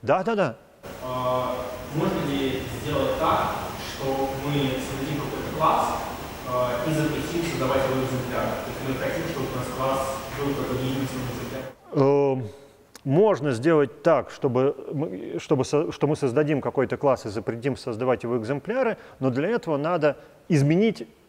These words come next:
Speaker 1: процедуру создания экземпляра, самому написать свою, которая не будет этого делать,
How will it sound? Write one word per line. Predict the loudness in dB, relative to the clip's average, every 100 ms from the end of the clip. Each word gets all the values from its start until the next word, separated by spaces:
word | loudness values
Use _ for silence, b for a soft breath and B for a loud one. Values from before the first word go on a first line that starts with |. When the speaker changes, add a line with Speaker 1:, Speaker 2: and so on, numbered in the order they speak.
| _
Speaker 1:
процедуру | 2 2 2 0 0
создания | 0 0 0 0 -2
экземпляра, | -2 -2 0 -2
самому | -4 -2 2 2
написать | -2 -4 -6 -4
свою, | -2 -2 -2 B B B
которая | -6 0 2
не | 2
будет | 2 0
этого | -2 -4 -6
делать, | -6 -10